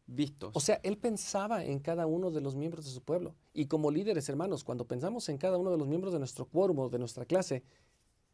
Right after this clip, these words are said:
Speaker 2: vamos a hacer una gran diferencia.
Speaker 1: Ok, entonces si pensamos en eso, ¿a quién está emulando el rey Benjamín? ¿Quién es el Dios del uno?
Speaker 2: Ujú.
Speaker 1: ¿Quién es el que llega a las Américas y dice, "Todos,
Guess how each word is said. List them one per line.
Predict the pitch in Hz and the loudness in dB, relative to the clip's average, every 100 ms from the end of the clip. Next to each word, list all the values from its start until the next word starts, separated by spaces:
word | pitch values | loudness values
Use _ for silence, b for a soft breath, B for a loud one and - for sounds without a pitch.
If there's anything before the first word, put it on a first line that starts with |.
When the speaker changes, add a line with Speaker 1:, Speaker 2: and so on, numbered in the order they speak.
| _ _ _ _ _ | _ _ _ _ _
Speaker 2:
vamos | 135 165 165 | 0 0 0
a | |
hacer | 156 | 0
una | 147 | 0
gran | 143 | -2
diferencia. | 139 123 170 - - - | -2 -2 -2 -4 -12 -10
Speaker 1:
Ok, | 110 | -2
entonces | 117 113 113 117 | 0 -2 -6 -8
si | |
pensamos | 113 113 139 135 | -8 -4 -4 -2
en | 123 | -4
eso, | 110 107 107 b b | -8 -10 -12 b b
¿a | - 110 | -8 -4
quién | 143 156 165 | 0 0 0
está | 156 135 135 127 - | -2 0 0 0 -4
emulando | 123 123 117 113 107 107 113 - | -6 -4 -4 -4 -6 -8 -10 -12
el | 113 | -6
rey | 110 107 | -4 -2
Benjamín? | 104 - 104 98 104 _ B B B B - | -4 -6 -8 -10 -14 _ B B B B -2
¿Quién | 143 170 196 | 2 4 2
es | 147 156 156 143 | 2 2 2 -2
el | 131 | -2
Dios | 120 131 123 | 0 -2 0
del | 120 | -2
uno? | 113 101 98 104 - | -2 -4 -8 -14 -12
Speaker 2:
Ujú. | 127 117 123 | -8 -8 -4
Speaker 1:
¿Quién | 160 156 | 2 2
es | 160 | 2
el | 160 139 | 0 -2
que | 139 | -4
llega | 127 151 | 2 4
a | |
las | 160 156 | 4 2
Américas | 151 151 151 143 | 2 0 -2 -2
y | 139 | -2
dice, | 135 139 123 - _ _ _ | -2 -2 -4 -6 _ _ _
"Todos, | 175 165 101 95 - | 2 4 2 -2 -14